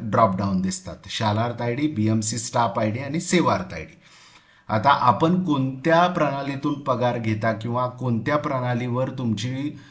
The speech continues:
यापूर्वीचं, अ, आयडी आहे, त्या, तो आयडी तुम्ही निव-, निवडणार आहेत.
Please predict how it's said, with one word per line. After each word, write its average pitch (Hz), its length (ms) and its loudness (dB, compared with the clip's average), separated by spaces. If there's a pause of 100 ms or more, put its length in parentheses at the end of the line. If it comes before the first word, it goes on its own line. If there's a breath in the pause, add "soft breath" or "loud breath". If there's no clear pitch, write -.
(160 loud breath)
यापूर्वीचं, 120 880 0
अ, 107 720 0
आयडी 120 400 2
आहे, 98 520 -2 (180)
त्या, 123 200 4
तो 123 180 -2
आयडी 110 360 0
तुम्ही 104 260 0
निव-, 95 300 0
निवडणार 92 580 -4
आहेत. 90 240 -8